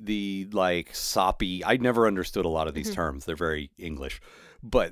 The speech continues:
Speaker 1: uh, the, just the, she doesn't feel weak anymore.
Speaker 2: Mm-hmm.
Speaker 1: She doesn't feel like the third wheel. She doesn't feel like, she's really come into her own.
Speaker 2: And we saw that happen as she became, she stopped being the maiden and started
Speaker 1: Yeah.
Speaker 2: being the mother, where she started
Speaker 1: Right.
Speaker 2: to make filthy jokes. And,
Speaker 1: Yeah.
Speaker 2: yeah.
Speaker 1: But then she went away for a while, and
Speaker 2: Yeah.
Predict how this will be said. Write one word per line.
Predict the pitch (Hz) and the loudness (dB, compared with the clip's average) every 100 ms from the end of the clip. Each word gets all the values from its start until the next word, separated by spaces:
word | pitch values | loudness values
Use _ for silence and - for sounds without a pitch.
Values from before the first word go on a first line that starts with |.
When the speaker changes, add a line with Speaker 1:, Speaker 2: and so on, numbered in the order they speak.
| - | -10
Speaker 1:
uh, | - - 82 - | -20 -18 -18 -16
the, | 247 185 190 | -4 -2 -2
just | 160 156 - - | -4 -4 -4 -2
the, | 160 143 - - - 143 | 0 0 -4 -20 -18 -16
she | 135 147 | -6 2
doesn't | 165 151 160 | 4 4 4
feel | 147 | 4
weak | 120 120 139 | 4 4 4
anymore. | 127 127 131 123 | 4 4 4 4
Speaker 2:
Mm-hmm. | 101 | 2
Speaker 1:
She | 107 | -2
doesn't | 104 113 | 0 -2
feel | 92 110 107 104 - | -2 2 4 2 -2
like | 104 95 95 - - _ _ _ _ - | 0 0 0 -8 -20 _ _ _ _ -6
the | 113 | -2
third | 110 113 104 | 2 2 4
wheel. | 104 107 107 | 4 4 4
She | - | 2
doesn't | 101 101 95 | 0 0 0
feel | 104 | -2
like, | 104 95 - - _ _ | -2 -2 -10 -20 _ _
she's | - 135 | -4 0
really | 123 143 | 4 4
come | 131 123 | 4 2
into | 120 120 | 2 6
her | 101 95 | 6 6
own. | 120 151 135 - | 6 4 0 -6
Speaker 2:
And | 240 254 | -4 -2
we | 247 | -2
saw | - 247 | 0 0
that | 247 180 | 0 -2
happen | 185 180 185 180 | -2 -2 -2 -4
as | - 175 170 | -4 -4 -4
she | - 196 175 | -6 -6 -4
became, | 170 165 - 185 170 165 160 | -8 -10 -8 -6 -6 -8 -10
she | 196 | -12
stopped | - - 170 175 - | -8 -2 -2 -2 -8
being | 170 165 | -8 -6
the | 160 | -6
maiden | 160 160 160 165 160 | -6 -6 -6 -8 -8
and | 165 160 | -10 -10
started | - 156 294 | -6 0 0
Speaker 1:
Yeah. | - | 0
Speaker 2:
being | 160 | -4
the | 156 | -4
mother, | 156 160 180 | -4 -2 -2
where | 175 | -2
she | - 175 | -8 -8
started | 190 170 | -2 0
Speaker 1:
Right. | - | -2
Speaker 2:
to | 170 | -6
make | 156 | -10
filthy | - 175 156 156 | -4 -4 -4 -12
jokes. | - 233 220 208 196 - - | -2 2 2 2 -2 -8 -2
And, | 339 320 190 | 0 0 -2
Speaker 1:
Yeah. | 170 | -6
Speaker 2:
yeah. | 139 | 0
Speaker 1:
But | - | 2
then | 190 | 4
she | 233 | 6
went | 196 | 6
away | 139 175 | 6 6
for | 143 | 4
a | 98 | 4
while, | 90 101 | 4 4
and | 101 | 2
Speaker 2:
Yeah. | 143 | -2